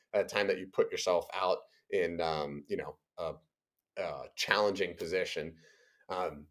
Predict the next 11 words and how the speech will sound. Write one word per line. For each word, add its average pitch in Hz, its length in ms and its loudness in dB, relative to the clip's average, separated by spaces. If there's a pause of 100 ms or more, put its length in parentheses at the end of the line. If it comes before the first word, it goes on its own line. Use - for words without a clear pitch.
(380)
and 123 100 6
I 127 40 6
think 202 200 6
a 240 40 8
lot 156 180 6
of 165 80 4
times 139 260 2
people 117 520 4 (260)
focus 160 520 10
on, 107 160 6
like, 98 240 6